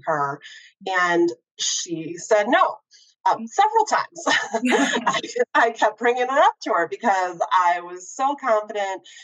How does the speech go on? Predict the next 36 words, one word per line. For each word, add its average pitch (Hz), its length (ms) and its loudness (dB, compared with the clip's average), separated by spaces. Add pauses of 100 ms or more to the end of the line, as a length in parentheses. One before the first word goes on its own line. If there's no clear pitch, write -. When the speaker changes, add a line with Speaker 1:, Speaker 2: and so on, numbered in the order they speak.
(140)
Speaker 1:
in 160 480 -4
the 143 640 0
ability 170 380 0
for 165 200 -6
it 139 60 -14
to 156 100 -10
retail 233 800 2
and 165 380 -4
mix 285 320 -4
in 294 160 -2
well 202 380 4
with 160 180 -6
her 156 220 -6
product 226 340 0
assortment 214 520 -2
that - 120 -12
she - 260 -14
had. 247 420 4 (520)
And, 165 560 2 (100)
um, 151 280 -4
she 220 760 -6
had - 200 0
never 156 200 -2
sold 208 360 -4
food 359 200 -2
before, - 440 -8 (360)
and 185 120 -4
she - 180 -6
just 226 240 -2
couldn't 277 340 -2
get 320 220 0
over 185 240 -4
that 165 340 2
mental, 185 1300 0
um, 156 600 0 (260)
block 180 400 4